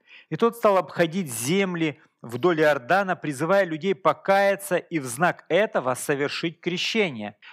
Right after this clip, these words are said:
чтобы получить прощение грехов. В книге пророка Исаии написано так: „Голос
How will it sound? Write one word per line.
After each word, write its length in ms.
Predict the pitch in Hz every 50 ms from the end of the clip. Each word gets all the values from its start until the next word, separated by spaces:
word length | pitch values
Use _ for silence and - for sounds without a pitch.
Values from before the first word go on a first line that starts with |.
| - -
чтобы 300 | - - - 208 214 202
получить 480 | - 202 196 202 185 - 214 180 -
прощение 580 | - 170 170 156 - - 180 175 170 165 165 160
грехов. 500 | 139 160 160 156 - - 160 135 101 - _ _ _ _ _ - - - -
В 100 | - -
книге 380 | - 190 170 202 226 190 214
пророка 520 | - - 190 196 196 214 214 208 196 190 190
Исаии 460 | 180 - - - 220 220 202 175 147
написано 600 | 135 143 147 - - 220 196 - 202 190 196 190
так: 380 | 185 - 196 160 120 - _ -
„Голос 580 | - 185 208 220 214 220 214 208 - - -